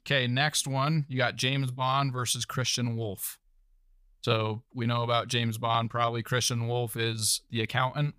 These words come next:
His background story for you, Braden. Hi-, his father raised him and his brother.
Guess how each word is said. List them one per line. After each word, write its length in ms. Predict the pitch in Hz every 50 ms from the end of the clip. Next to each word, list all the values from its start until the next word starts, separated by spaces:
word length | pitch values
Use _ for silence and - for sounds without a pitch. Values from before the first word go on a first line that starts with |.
| _ _ _ _ _ _ _ _ - - - -
His 160 | 135 127 117
background 500 | 110 123 120 117 - - 120 117 117 107
story 280 | - - 127 120 120 113
for 120 | - 120
you, 120 | 123 123 117
Braden. 420 | 120 120 117 117 113 117 113 107 - _ - - _ _ _ _ _ -
Hi-, 460 | 123 123 120 117 113 113 113 110 110 - _ _ _ -
his 260 | 123 120 117 110 110
father 480 | - - - 123 123 131 127 131 127 120
raised 280 | 120 117 113 107 107
him 220 | - 135 131 127 127
and 100 | 123 120
his 100 | 113 107
brother. 600 | 107 110 120 117 113 107 107 107 113 113 -